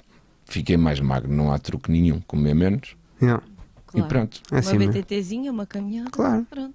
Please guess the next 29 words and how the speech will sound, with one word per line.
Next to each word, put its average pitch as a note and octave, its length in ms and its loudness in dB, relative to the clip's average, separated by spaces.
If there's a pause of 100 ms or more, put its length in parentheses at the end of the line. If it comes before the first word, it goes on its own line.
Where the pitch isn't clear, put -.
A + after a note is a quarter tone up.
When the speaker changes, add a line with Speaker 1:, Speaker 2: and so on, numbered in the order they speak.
Speaker 2:
Tá E3+ 200 2
ali, E3 180 4
Speaker 1:
Exato, F#3 180 2
Speaker 2:
fino. F#3 400 4
Speaker 3:
Tá - 120 -4
Speaker 1:
tá F2 80 2
Speaker 3:
feito. E2+ 240 0
Speaker 1:
aqui. G2 60 2
Speaker 2:
Não G3 80 6
tem A#3+ 180 2
é A#3+ 40 0
com B3 160 2
nenhum F3+ 440 4
agora. A2+ 380 2 (760)
Speaker 1:
Tá, D#3 120 4
mas A2+ 200 4
eu, A#2 120 4
então, G#2 440 0 (200)
para F#2 100 -2
que G#2 80 4
é G2 40 4
que F2+ 80 0
eu G2 60 4
quero F2+ 220 2
o E2 40 0
cu? E2 200 2
É D#2 60 4
para - 120 -2
cagar. F#2 380 2